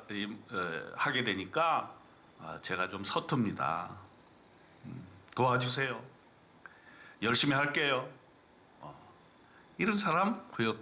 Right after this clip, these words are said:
식구들이 좋아할 겁니다. 돕고 싶은 마음이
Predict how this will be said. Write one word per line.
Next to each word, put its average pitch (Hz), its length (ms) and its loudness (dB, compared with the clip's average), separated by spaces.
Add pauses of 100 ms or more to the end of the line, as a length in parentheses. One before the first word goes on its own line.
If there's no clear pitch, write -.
(380)
식구들이 113 600 -2 (200)
좋아할 85 420 0
겁니다. - 380 -12 (1400)
돕고 185 680 4
싶은 - 280 -4
마음이 151 440 4